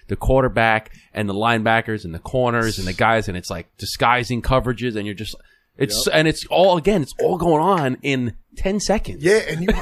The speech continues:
Speaker 2: and you have to
Speaker 1: <laughs>
Speaker 2: constantly evaluate yourself throughout the game. So, you know, you may,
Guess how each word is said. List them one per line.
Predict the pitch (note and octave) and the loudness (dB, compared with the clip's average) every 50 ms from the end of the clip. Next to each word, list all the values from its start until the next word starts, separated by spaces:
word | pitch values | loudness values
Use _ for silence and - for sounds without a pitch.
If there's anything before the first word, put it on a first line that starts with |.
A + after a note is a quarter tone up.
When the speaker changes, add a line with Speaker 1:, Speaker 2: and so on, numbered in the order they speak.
| - F#3 | 0 0
Speaker 2:
and | F#3 F3 | 0 2
you | F#3+ A3 | 2 4
have | A#3 A#3 A3 - | 4 4 2 0
to | - C#3+ | -2 -4
Speaker 1:
<laughs> | - - D#3 | -2 -2 -2
Speaker 2:
constantly | D#3+ E3+ F3 - F#3 E3 D#3 D3 | -4 -4 -8 -10 -10 -8 -8 -6
evaluate | B2+ A#2+ B2+ A#2 C3 C#3 D3+ D#3 D#3+ D3 C#3+ C3+ | -6 -6 -2 0 2 4 4 4 4 4 4 2
yourself | B2+ B2 A#2 - - B2 A2+ - | 2 -2 -2 0 0 0 0 0
throughout | - C3+ B2+ A#2+ A2 | 0 0 2 2 0
the | A2 A2 | -2 -4
game. | G#2+ B2+ C#3 D3 C3+ A2+ | -4 -2 -2 -2 -4 -4
So, | - - C#3 B2+ B2 A#2 - - - _ _ _ _ - | -2 -2 -2 0 -2 -4 -8 -14 -20 _ _ _ _ -8
you | D3 | -4
know, | D3 D3+ | -2 -2
you | B2+ C3 C#3+ G3+ | -2 -2 -2 -2
may, | A3+ A3 G#3+ G3+ F#3+ F#3 F3+ | 0 0 0 0 -2 -4 -8